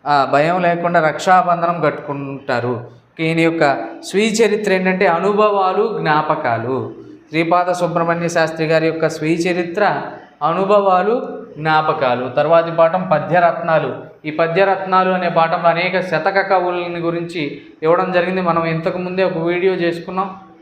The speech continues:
మూడు నుంచి పదో తరగతి వరకు ఉన్నటువంటి శతకాలు, ఆ శతకాలను రచించినటువంటి కవులు మనం ఇంతకుముందే ఒక వీడియో చేసుకున్నాం. కావాలనుకున్న వారు చూడొచ్చు. తర్వాతి పాఠం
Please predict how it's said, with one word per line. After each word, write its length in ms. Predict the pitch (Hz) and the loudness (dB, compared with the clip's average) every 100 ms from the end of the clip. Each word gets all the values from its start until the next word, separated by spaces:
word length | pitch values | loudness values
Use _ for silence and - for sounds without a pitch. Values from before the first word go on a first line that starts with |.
| - | -10
మూడు 300 | 165 202 214 | 0 2 2
నుంచి 340 | 208 202 - | 0 -2 -4
పదో 360 | 226 190 175 196 | -2 0 2 2
తరగతి 420 | 196 180 180 185 | 2 0 0 -2
వరకు 360 | 175 175 185 196 | 0 0 0 0
ఉన్నటువంటి 1000 | 190 180 180 175 175 180 180 147 - - - - | -2 -2 -4 -2 -4 -2 -4 -4 -8 -16 -20 -4
శతకాలు, 560 | 160 175 185 202 208 220 | -2 0 2 2 2 2
ఆ 280 | 214 165 170 | 0 0 0
శతకాలను 500 | 165 180 190 190 180 | -2 0 0 0 -2
రచించినటువంటి 680 | 170 - 180 175 175 175 165 | -4 -6 -6 -4 -4 -4 -4
కవులు 600 | 170 165 175 151 - - - - | 0 0 2 0 -2 -6 -16 -8
మనం 120 | 147 | -4
ఇంతకుముందే 720 | 151 156 185 185 185 180 165 160 | -2 -2 -2 0 2 2 2 -2
ఒక 120 | 156 | -2
వీడియో 320 | 160 170 185 | 0 2 0
చేసుకున్నాం. 580 | 175 175 170 175 180 208 | 0 -2 -4 -4 -4 -2
కావాలనుకున్న 560 | 175 160 165 170 165 160 | 2 2 2 0 -2 -2
వారు 200 | 160 156 165 | -2 -2 0
చూడొచ్చు. 400 | 170 170 - 240 - - _ _ | 0 0 -4 -10 -14 -20 _ _
తర్వాతి 340 | 180 190 208 202 | 2 4 2 2
పాఠం 460 | 196 196 190 151 | 2 2 0 -2